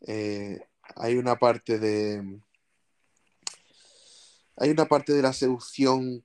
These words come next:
que le llaman seducción, que es como los patrones por los cuales los hombres tienen que guiarse según las comedias románticas,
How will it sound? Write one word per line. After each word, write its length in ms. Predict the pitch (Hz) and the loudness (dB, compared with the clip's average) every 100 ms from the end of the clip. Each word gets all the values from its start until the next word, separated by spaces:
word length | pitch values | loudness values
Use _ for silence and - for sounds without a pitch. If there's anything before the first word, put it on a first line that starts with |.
| - | -6
que 260 | 120 117 | -2 -2
le 140 | 117 113 | -2 0
llaman 340 | 120 127 120 | 2 0 -2
seducción, 880 | - 127 117 110 - 127 131 156 156 | -6 -2 -2 -4 -6 -2 -2 -2 -8
que 240 | - 110 113 | -2 0 0
es 80 | |
como 840 | - 131 117 110 107 104 104 101 98 98 - | -2 -6 -2 -2 -2 -4 -8 -14 -20 _ -12
los 240 | 117 113 | -8 -6
patrones 520 | - 104 113 117 113 - | -6 -6 -4 -2 -4 -6
por 100 | 110 | -6
los 100 | 107 | -6
cuales 280 | 110 113 113 | -2 -2 -2
los 120 | 113 | -4
hombres 260 | 110 113 107 | -6 -10 -10
tienen 240 | 117 110 | -10 -12
que 120 | 110 110 | -10 -8
guiarse 680 | 104 107 110 - 113 110 107 | -4 -2 -2 -6 -6 -4 -4
según 300 | - 107 110 | -6 -6 -6
las 140 | 107 | -8
comedias 320 | - 110 110 | -8 -8 -8
románticas, 720 | 107 104 110 110 127 131 135 | -8 -10 -12 -8 -8 -6 -8